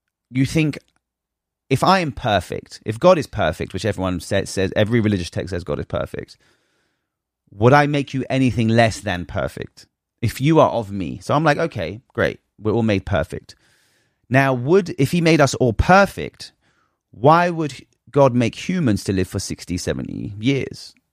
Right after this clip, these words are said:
He states in the book that we can live forever, physically. It's a strange concept, 'cause I, I, I sit there and think, well,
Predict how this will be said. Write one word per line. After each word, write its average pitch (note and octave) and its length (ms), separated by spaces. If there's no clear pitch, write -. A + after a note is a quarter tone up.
He D3 140
states E3+ 280
in C#3 100
the B2+ 60
book C#3+ 200
that G#2+ 240
we B2 180
can A#2+ 240
live A2 140
forever, - 720
physically. E3 680
It's - 100
a - 40
strange C3 340
concept, C3 320
'cause A2 80
I, C#3+ 140
I, D3+ 320
I - 20
sit - 200
there A#2 120
and G2+ 100
think, A2 220
well, A2 240